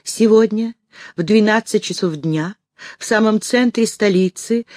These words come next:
совершено новое жестокое преступление. В помещении женского клуба". Грохот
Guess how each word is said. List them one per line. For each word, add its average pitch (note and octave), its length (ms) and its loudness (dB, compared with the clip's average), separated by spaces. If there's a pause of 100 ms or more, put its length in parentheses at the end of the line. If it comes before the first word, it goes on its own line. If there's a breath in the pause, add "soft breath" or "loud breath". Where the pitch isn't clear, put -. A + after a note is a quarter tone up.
совершено B3 580 2
новое A#3+ 540 4
жестокое E3 640 -4
преступление. D3+ 800 -8 (260 loud breath)
В - 100 -20
помещении G#3+ 680 0
женского F3 560 -2
клуба". D3+ 580 -2 (880)
Грохот B2+ 720 -2